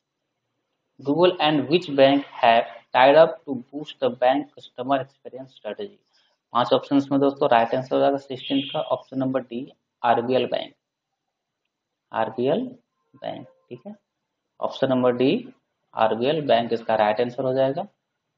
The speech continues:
ठीक है, अगला सवाल देख लेते हैं क्वेश्चन नंबर सेवनटीन को। किस राज्य सरकार ने ऑनलाइन gaming को विनियमित करने के लिए एक कानून लाने का निर्णय लिया है?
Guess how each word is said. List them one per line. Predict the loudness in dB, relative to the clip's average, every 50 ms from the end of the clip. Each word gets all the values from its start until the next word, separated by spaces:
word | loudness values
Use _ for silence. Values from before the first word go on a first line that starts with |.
| _ _ -20
ठीक | -20 -20 -20
है, | -20 -20 _ _ _ _ _ _ _ _ _ -6
अगला | 0 2 2 2
सवाल | 4 4 4 4
देख | 4 0 0 -2
लेते | -2 -2 -2 -4 -6
हैं | -8 -4
क्वेश्चन | -4 -4 -4 -4 -4 -4 -4
नंबर | -2 0 2 0 0 0 -2 -10 _ _ _ _ _ _ -20
सेवनटीन | -20 _ _ _ _ _ -4 -4 -4 -2 -2 -4 -4 -2
को। | -2 -2 -2 -2 -6 _ _ _ _ _ _ _ _ _ _ _ _ _ _ _ -12
किस | -4 0 4
राज्य | 6 6 6 6
सरकार | 2 2 4 6 6 6 6
ने | 4 0 2
ऑनलाइन | 6 6 6 8 8 6 4 4
gaming | 4 4 4 4 2 2 4
को | 4 4 4
विनियमित | 4 0 0 2 2 2 4 2 2 2 0 -2 -6 _ _ -4
करने | -2 0 0 0 -2
के | -2 -2 -2
लिए | -2 -2
एक | -2 -2 -6 -8 -2
कानून | -2 0 0 0 0 -2
लाने | -2 -2 -4 -4 -6 -8
का | -8 -10
निर्णय | -10 -10 -14 -16 -20
लिया | -20 _ _ -20 -20
है? | -20